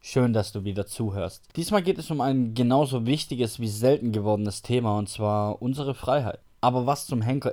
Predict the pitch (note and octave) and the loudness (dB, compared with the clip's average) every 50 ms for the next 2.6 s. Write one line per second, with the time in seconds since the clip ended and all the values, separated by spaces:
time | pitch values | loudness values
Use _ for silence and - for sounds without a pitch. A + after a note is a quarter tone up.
0 | - - B2+ B2+ - - - G#2 G2+ G2+ G2 G2 G2 F#2+ - F2+ G2 G2 F#2+ E2+ | -4 -6 -8 -8 -8 -8 -4 -2 -2 0 0 -2 -2 -4 -4 -6 -6 -6 -6 -8
1 | - - C#2+ F2+ G2+ G2 G2+ A2 A#2+ - F2+ A2+ A2 A2+ A#2+ C#3 C3 B2+ A2 - | -10 -12 -12 -10 -10 -8 -4 -2 -2 0 0 0 2 2 2 0 0 -4 -8 -8
2 | - G#2+ F#2+ D2 D#2 F2 G#2+ G#2 - - - - | -8 -8 -8 -6 -8 -8 -8 -10 -12 -14 -18 -20